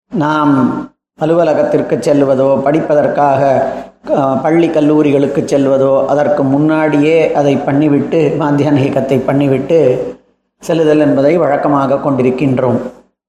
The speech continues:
சர்வதா மாத்தியானிக்கம் காலம் மத்தியான வேளையிலே தான். அதனால் எனக்கு அப்பொழுது வேறு காரியங்கள், வியாபாரங்கள், அலுவலகங்கள், பள்ளிகள்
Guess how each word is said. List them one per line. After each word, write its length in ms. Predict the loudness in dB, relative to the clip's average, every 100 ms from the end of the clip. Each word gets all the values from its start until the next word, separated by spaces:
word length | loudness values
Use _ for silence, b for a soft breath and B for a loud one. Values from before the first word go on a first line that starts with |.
| _ _ _ _ -12 -4
சர்வதா 420 | 0 0 0 0
மாத்தியானிக்கம் 800 | 0 0 0 0 2 0 0 -2
காலம் 340 | 0 0 0 -2
மத்தியான 380 | -2 -2 0 0
வேளையிலே 460 | 2 2 2 2
தான். 200 | 0 0
அதனால் 320 | 0 0 0
எனக்கு 300 | 0 0 -2
அப்பொழுது 360 | -2 0 0 2
வேறு 240 | 2 2
காரியங்கள், 540 | 0 0 2 0 2 2
வியாபாரங்கள், 600 | 0 0 0 2 2 2
அலுவலகங்கள், 640 | 2 2 2 2 2 0
பள்ளிகள் 640 | 0 0 2 2 0 -2